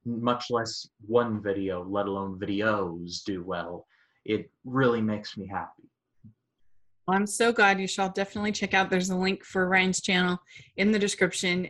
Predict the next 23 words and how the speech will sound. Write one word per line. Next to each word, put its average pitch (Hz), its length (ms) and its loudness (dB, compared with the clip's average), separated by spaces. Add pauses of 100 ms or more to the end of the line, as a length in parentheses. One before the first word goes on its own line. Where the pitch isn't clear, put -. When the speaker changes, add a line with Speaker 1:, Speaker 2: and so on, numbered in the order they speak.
(200)
Speaker 2:
But 190 160 4
Ryan, 214 300 6
what 233 120 6
are 262 80 6
we 269 120 2
talking 226 340 0
about 190 360 0
this 190 160 -6
week 170 200 -8
for 180 100 -12
Hidden 170 160 -2
Gems? - 440 -8 (440)
Speaker 1:
Uh, 127 100 2
we're 170 200 4
gonna 240 120 6
be 185 120 2
talking 165 380 6
about 113 260 0
Hulu 117 520 0
this 85 280 -8
week, 98 440 -10
and, 113 400 -4
uh, 113 300 2